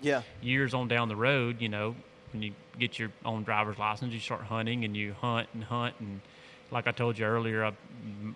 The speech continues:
Speaker 2: main way I kill most of my stuff is through persistence. <laughs>
Speaker 1: Yeah.
Speaker 2: Like, I just hammer it until I finally find success.
Speaker 1: Yeah.
Speaker 2: Um, and I killed some deer using that approach, the persistent approach, but then those successful hunts, I look back on 'em even later in life.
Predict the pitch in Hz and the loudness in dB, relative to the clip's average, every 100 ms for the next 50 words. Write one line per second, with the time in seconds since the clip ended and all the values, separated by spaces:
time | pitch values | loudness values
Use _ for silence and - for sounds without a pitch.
0 | - 110 123 117 107 110 117 123 113 151 | -8 2 4 4 4 2 2 0 2 2
1 | - 110 110 110 107 113 - 110 110 - | 2 -6 -6 -6 -6 -4 -4 -4 -6 -2
2 | 127 - 123 - - - - 143 - 143 | -2 -2 -8 -10 -14 -6 0 0 0 2
3 | 175 156 117 - 117 120 110 - - 110 | 4 4 -2 2 2 4 -2 -4 -6 2
4 | 127 131 117 117 120 117 113 123 120 117 | 2 4 2 0 0 0 2 0 0 -2
5 | 120 117 113 120 - 117 117 117 147 143 | 0 -2 -2 -8 -2 0 0 -2 2 4
6 | 127 - - - - 104 101 98 95 95 | 2 -4 -18 -12 -6 -2 -2 -4 -8 -14
7 | - - - - - - - - 123 110 | -20 -20 -20 -20 -20 -20 -14 0 2 4
8 | 107 104 - - - - - - - - | 2 -2 -6 -16 -20 -20 -20 -20 -20 -20
9 | - - - - - - 120 - 143 123 | -20 -20 -20 -20 -18 0 0 2 2 2
10 | - 113 123 123 113 - - 113 110 127 | 0 2 4 4 2 -2 -14 -12 -2 0
11 | 110 110 110 107 107 120 107 113 - 113 | 0 2 4 4 2 0 0 0 -2 -4
12 | 110 131 120 120 110 - 107 110 113 110 | -2 -2 -2 -2 -6 -2 0 0 -4 0
13 | 123 120 107 113 - 110 - 104 123 113 | 2 2 0 -4 -6 -6 -4 -4 -2 -2
14 | 104 110 113 107 110 110 107 107 107 104 | -4 -4 0 0 0 -2 -4 -4 -6 -4
15 | 104 107 107 104 104 117 107 101 | 0 0 0 -2 0 2 0 -2